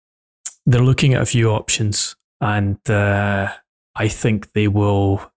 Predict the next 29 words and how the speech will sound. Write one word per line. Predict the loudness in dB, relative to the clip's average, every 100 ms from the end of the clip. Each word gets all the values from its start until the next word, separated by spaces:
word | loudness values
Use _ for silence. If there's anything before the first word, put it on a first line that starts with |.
| _ _ _ _ _
examine | -2 0 0 0 2 0
exactly | -2 -2 -2 -2 -2
how | 0 0
the | 0
market's | -2 -4 -4 -6 -2
going, | 0 0 -2 -6 _ _ _ _ _ _ _ _
what | 0 2 2 -2 -10 _
Barcelona | -2 0 0 2 2 0
managed | 0 0 -2 -4 -4
to |
do, | -2 0 0 -2
whether | -2 -2
Barcelona | -2 -2 -2 -2 -2 -2
can | -4 -2
change | -2 -2 -2 -2
that | -4 -4 _ _ -2
bid | -2 -2 -8 _ -6
that | -2
they've | -2 0
already | 0 2 0
made | 0 -2 -2
for | -4
Haaland | -2 -2 -2 -4
that | -4
you | -2
reported | -2 -2 -4 -2 -6 -6
last | -6 -6 -2
week, | -2 -4 -16 _ -20 -20 -20 _ _
uh, | -2 0 0 -2